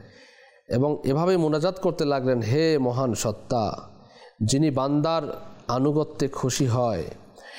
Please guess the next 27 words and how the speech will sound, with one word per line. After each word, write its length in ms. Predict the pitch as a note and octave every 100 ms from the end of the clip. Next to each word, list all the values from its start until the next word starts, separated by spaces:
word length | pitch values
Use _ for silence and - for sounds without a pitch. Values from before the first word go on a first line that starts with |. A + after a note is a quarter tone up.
| - -
এবং 480 | C3 D#3+ F3+ E3+
বান্দার 440 | C3+ C#3+ D3+ E3 D3+
গুনাহ 400 | B2+ C#3+ D#3+ D#3+
যার 320 | C3+ C#3 D#3
কোনো 220 | E3+ E3
ক্ষতি 340 | - C#3+ D3 E3
করে 240 | D#3 D3+
না, 320 | D3 B2 G2 - - - - - -
আমাকে 360 | - C#3 D3 D3
সেই 560 | - - C3+ E3+ F3+ D#3+
বস্তুটি 600 | C3+ C#3 - F3+ D#3+ D#3
অর্থাৎ 380 | C3 C#3+ -
ইবাদত 460 | C#3 C#3 C#3 D3 F#3+ D3+
দান 260 | D3+ D3+
করো 600 | D3+ D3 C#3+ A#2 D2 - - - - A2
যাতে 300 | A2 C3+ D3
তুমি 220 | D3+ D#3
খুশি 440 | C3+ - D3 - E3+
হও, 480 | D3 D3 A#2+ E2+ - - - -
আর 120 | B2+
সেই 420 | - - E3 F3
বস্তু 400 | C#3+ D3+ - F3
অর্থাৎ 220 | D3+ D#3
গুনাহ 500 | C3 A#2 C3+ D3+ D#3
ক্ষমা 360 | D3 - A2+ A2
করে 260 | G2 F2
দাও, 360 | E2 - -